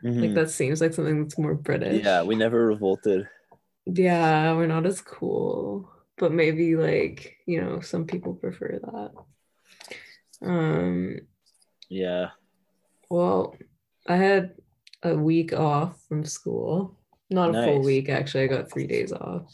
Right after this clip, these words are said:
Speaker 1: but I did absolutely no work, and I should have. But, I mean, I worked at the clinic, but, I mean, I didn't do any homework. Um, and I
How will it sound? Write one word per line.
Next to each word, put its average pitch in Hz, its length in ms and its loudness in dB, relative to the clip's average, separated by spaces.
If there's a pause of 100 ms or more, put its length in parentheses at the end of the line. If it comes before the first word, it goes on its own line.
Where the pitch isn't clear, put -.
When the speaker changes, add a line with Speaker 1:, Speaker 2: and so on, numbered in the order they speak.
Speaker 1:
but - 200 -4 (1600)
I 160 680 2 (640)
did 165 300 0 (340)
absolutely 160 640 0
no 147 300 4
work, - 640 0
and - 140 -4
I 151 60 2
should - 260 -2
have. 170 360 0 (420)
But, - 540 -2 (140)
I 170 40 2
mean, 180 140 4
I 175 80 4
worked 160 280 4
at 147 160 -2
the - 300 -2
clinic, - 400 -4
but, 156 100 2
I 151 60 4
mean, 139 120 4
I 139 60 4
didn't 139 220 2
do 139 120 0
any 160 140 0
homework. - 640 -4 (840)
Um, 160 720 -2 (460)
and 143 340 2
I 135 840 0